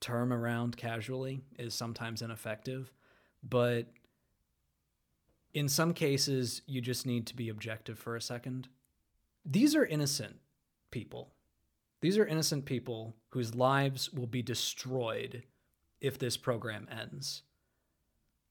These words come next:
And if you support that, if you're okay with that, then you've gotten to the point where you have dehumanized these people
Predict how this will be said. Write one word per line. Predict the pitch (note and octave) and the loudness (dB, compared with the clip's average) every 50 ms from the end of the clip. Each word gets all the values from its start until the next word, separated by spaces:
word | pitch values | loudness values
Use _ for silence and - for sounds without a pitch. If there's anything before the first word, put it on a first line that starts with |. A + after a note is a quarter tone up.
| _ _ _ _ _ _ - | _ _ _ _ _ _ -2
And | C#3 C3+ C3 C3 B2+ B2 A#2+ - | 0 0 2 2 0 -2 -2 -2
if | - C#3+ C3+ C#3 | -2 -2 0 4
you | E3+ B3 D4 | 6 6 6
support | - - C4+ G#3+ - - G3+ G3+ G3 G3 - | 6 6 2 0 2 4 4 6 4 4 0
that, | - - - - - - _ _ _ _ _ _ _ _ _ _ _ _ _ _ _ _ _ _ _ _ _ _ _ _ _ _ _ _ _ _ _ _ _ _ _ _ - | -2 -4 -4 -6 -12 -14 _ _ _ _ _ _ _ _ _ _ _ _ _ _ _ _ _ _ _ _ _ _ _ _ _ _ _ _ _ _ _ _ _ _ _ _ 0
if | E3 C#3+ | 2 4
you're | D3+ F3 G#3 B3 C4+ | 6 10 12 12 12
okay | C4+ C4+ - A#3+ A3 A#3+ | 12 8 4 4 4 6
with | A#3 G3+ - - | 6 4 4 2
that, | - - - - - _ _ _ _ _ _ _ _ - | -2 -6 -6 -8 -16 _ _ _ _ _ _ _ _ 4
then | D3 C#3+ C#3+ | 6 6 8
you've | C#3+ G3 C4 B3+ A#3 | 10 10 8 8 8
gotten | - G3+ G#3 G#3+ G#3 G#3+ G#3 | 6 6 6 6 4 2 0
to | - F3 | 2 2
the | E3 D#3+ | 0 0
point | - - F#3 F#3+ F#3 A2+ A2 A2 - - _ _ _ _ _ _ _ | 0 0 0 0 2 2 0 -2 -6 -10 _ _ _ _ _ _ _
where | C3+ C3+ C3 C3 C3 B2+ B2+ B2+ B2 B2 - - _ _ _ _ _ | 2 6 8 8 10 10 8 6 4 2 -2 -12 _ _ _ _ _
you | - D#3+ G3+ A3+ | 4 6 8 8
have | G3 D#3 C#3 | 6 6 4
dehumanized | E3+ F#3+ F#3 D3+ - F3 F#3+ G#3 A3 A#3+ A#3+ A3+ A3 A3 A3 G#3+ G#3 - - C#3 | 4 4 4 4 4 6 8 10 10 10 10 8 6 6 4 4 2 0 0 0
these | D#3 E3+ F3 E3+ - | 2 2 2 2 0
people | - - - D#3+ D#3+ D3 - G#2+ A2 - - - | -2 -2 -2 0 0 -2 -2 -4 -6 -6 -8 -12